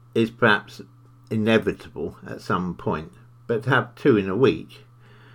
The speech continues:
would point to maybe a wider problem, and so we wait and see what happens with that. But to all my listeners on this, I'd just like to remind you that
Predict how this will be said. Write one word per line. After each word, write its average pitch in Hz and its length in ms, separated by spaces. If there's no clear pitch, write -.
would 107 480
point 107 420
to 107 260
maybe 101 540
a 101 240
wider 95 560
problem, 82 560
and 87 320
so 90 180
we 90 120
wait 90 200
and 87 100
see 90 180
what 87 200
happens 92 480
with - 140
that. 65 240
But - 320
to 151 560
all 185 160
my 160 180
listeners 175 440
on 82 180
this, 120 200
I'd 123 160
just 160 180
like 156 220
to - 80
remind 147 560
you 95 240
that 117 320